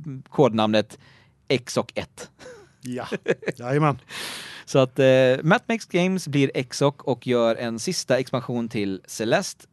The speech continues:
Speaker 1: och den kommer heta Farewell, och den kommer vara en gratis version.
Speaker 2: Ah.
Speaker 1: Eh, den kommer alltså komma gratis till de som äger spelet, och, eh, det kommer, den kommer innefatta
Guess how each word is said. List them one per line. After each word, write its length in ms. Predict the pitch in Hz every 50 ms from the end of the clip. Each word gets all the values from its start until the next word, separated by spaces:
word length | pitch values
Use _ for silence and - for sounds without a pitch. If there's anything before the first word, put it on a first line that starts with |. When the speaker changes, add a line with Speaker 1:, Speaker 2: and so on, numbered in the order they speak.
| _
Speaker 1:
och 240 | - 143 127 117 - -
den 180 | - 123 110 104
kommer 160 | - 101 101
heta 180 | 104 95 87
Farewell, 500 | - - 120 117 117 135 151 156 160 160
och 200 | 165 - 139 - -
den 120 | 131 110
kommer 200 | - - 120 117
vara 240 | 127 135 135 123 104
en 200 | - 117 110 117
gratis 640 | 120 127 117 127 127 117 101 98 - - 113 - -
version. 440 | 143 120 104 101 - 101 - - - - _ _ -
Speaker 2:
Ah. 260 | 131 123 143 185 269 330 349 320 262 156 107 87 -
Speaker 1:
Eh, 200 | - 117 107 107
den 100 | 107 120
kommer 180 | - 131 131 123
alltså 180 | 117 110 127
komma 180 | 117 139 120 107
gratis 380 | 113 131 139 143 139 - 131 120
till 80 | 143
de 120 | 127 110 104
som 160 | 110 110 - -
äger 280 | 120 107 104 104 107
spelet, 420 | - - 104 92 85 90 101 - - _
och, 200 | - 233 247 - _ _ _ - - - _ _ _ _ _ _ _ _ _ _ _ _ -
eh, 260 | 123 120 120 120 117
det 100 | 131 131
kommer, 420 | - 151 131 127 123 127 123 123 -
den 180 | - 160 156 160
kommer 180 | - 185 160 160
innefatta 640 | 175 151 123 110 - 113 104 - - 117 110 113